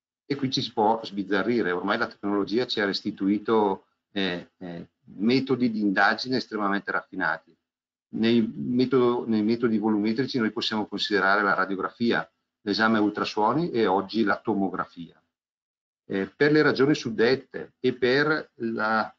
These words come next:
tipica dimensione, eh, relativamente contenuta e l'elevato livello di complessità che hanno gli oggetti stampati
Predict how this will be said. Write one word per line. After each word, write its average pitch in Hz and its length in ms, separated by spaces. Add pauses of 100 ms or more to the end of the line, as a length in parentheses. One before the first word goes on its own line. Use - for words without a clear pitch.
(220)
tipica 139 440
dimensione, 120 1000
eh, 104 240
relativamente 110 680
contenuta 113 560
e - 40
l'elevato 107 440
livello 107 260
di 104 100
complessità 110 640
che 101 120
hanno 110 240
gli 101 100
oggetti 104 320
stampati 101 640